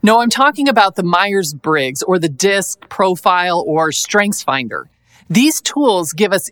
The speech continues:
insights into our personalities, but it's not all sunshine and rainbows. These profiles also give us information about our weaknesses, often referred to as the shadow side or,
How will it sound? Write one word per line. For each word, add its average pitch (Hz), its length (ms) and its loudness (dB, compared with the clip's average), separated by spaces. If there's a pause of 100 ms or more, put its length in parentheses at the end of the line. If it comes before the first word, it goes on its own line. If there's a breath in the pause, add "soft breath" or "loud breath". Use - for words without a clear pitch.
insights 220 640 0
into 226 340 0
our 202 140 2
personalities, 170 960 -2 (320 soft breath)
but 240 120 4
it's 277 220 -6
not 285 260 2
all 240 200 2
sunshine 185 880 -2
and 156 200 -2
rainbows. 156 600 -4 (300)
These 240 200 0
profiles 240 680 0 (160)
also 262 400 2
give 202 200 0
us 175 140 -2
information 147 920 -4 (220)
about 180 240 2
our 190 140 0
weaknesses, 196 720 -6 (320)
often 220 340 2
referred 202 400 0
to 190 220 0
as 165 180 0
the 151 240 2
shadow 214 640 0
side 143 520 -2
or, 143 440 -2